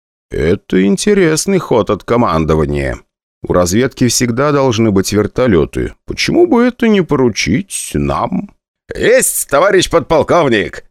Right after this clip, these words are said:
выпрямился Веня, но Тростин прогиб не заценил. «Так, а ну гимнастику прекрати!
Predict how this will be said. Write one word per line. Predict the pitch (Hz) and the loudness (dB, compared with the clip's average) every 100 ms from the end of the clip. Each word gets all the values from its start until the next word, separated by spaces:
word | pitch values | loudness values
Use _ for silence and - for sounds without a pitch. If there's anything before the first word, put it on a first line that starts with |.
| - | -4
выпрямился | 90 110 92 95 98 95 92 | 0 2 2 2 2 2 2
Веня, | 123 175 143 104 | 2 2 2 2
но | 127 170 | 2 0
Тростин | - 131 117 135 127 | 0 -2 0 0 0
прогиб | 104 117 107 104 - | 0 -2 0 -2 2
не | 117 | 2
заценил. | 107 107 123 107 80 65 - _ | 2 2 2 2 0 -2 -10 _
«Так, | 90 120 92 | -2 -2 0
а | 107 | 2
ну | 127 135 | 2 2
гимнастику | 135 147 143 147 - 107 98 | 2 2 2 0 -2 -2 0
прекрати! | 90 104 127 135 127 170 120 - | 0 -2 0 0 2 2 2 0